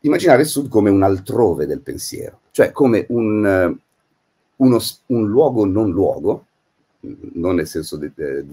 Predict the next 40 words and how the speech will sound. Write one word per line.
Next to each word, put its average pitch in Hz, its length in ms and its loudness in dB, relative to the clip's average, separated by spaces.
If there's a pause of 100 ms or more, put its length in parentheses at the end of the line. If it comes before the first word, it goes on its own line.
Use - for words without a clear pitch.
(120)
deteriore 82 600 -4
del 71 160 -10
termine, 71 340 -2
ma 73 160 -6
un 87 120 -4
luogo 104 260 2
non 95 180 -2
luogo 101 240 2
nel 80 140 -6
senso 82 220 -14
che - 120 -10
non, 80 160 -8
non 78 280 -8
appartiene 82 440 -6
a - 60 -10
questo 87 260 -12
piano 80 220 -6
di 78 100 -10
realtà 76 360 -4
immediato 73 460 -8
dei 71 140 -16
fatti, 104 300 -6
ma 64 80 -14
appartiene 87 360 -10
a 78 40 -8
un 76 60 -12
piano 87 220 -4
immaginale, 76 720 -8 (840)
ehm, 85 760 2 (300)
a - 80 -10
realtà 92 400 -2
moderata, 82 640 -4 (100)
per - 120 -18
così 87 240 -10
dire, 76 360 -4 (840)
che - 160 0
può 160 240 -2
servirci 143 600 2
come 95 260 -2
bussola, 87 600 -8